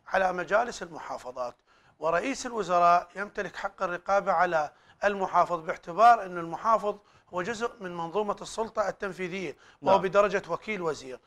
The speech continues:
Speaker 1: وبالتالي حتى موضوع الإقالة أعتقد الأستاذ حيدر أشار إلى موضوع مهم، موضوع إقالة المحافظ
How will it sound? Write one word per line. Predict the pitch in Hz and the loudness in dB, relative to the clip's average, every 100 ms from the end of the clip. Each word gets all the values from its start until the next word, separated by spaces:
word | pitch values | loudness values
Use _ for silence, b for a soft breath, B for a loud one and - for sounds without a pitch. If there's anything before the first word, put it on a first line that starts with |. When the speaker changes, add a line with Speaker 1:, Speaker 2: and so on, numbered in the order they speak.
| b b | b b
Speaker 1:
وبالتالي | 175 190 196 269 247 | -4 -4 4 4 4
حتى | 202 277 285 | 2 2 4
موضوع | 247 220 180 160 | 4 4 4 2
الإقالة | 147 143 165 156 | 2 0 2 4
أعتقد | 160 - - | 2 -4 -14
الأستاذ | 156 - 151 | -10 -8 -6
حيدر | 175 175 | -6 -6
أشار | 156 165 | -8 -8
إلى | 151 151 | -8 -8
موضوع | 151 156 | -6 -8
مهم، | 151 147 151 _ b b b | -8 -8 -10 _ b b b
موضوع | 160 180 262 285 | -2 0 0 0
إقالة | 262 240 220 - | 4 6 6 2
المحافظ | 175 165 147 139 131 | -4 -4 -2 -2 -2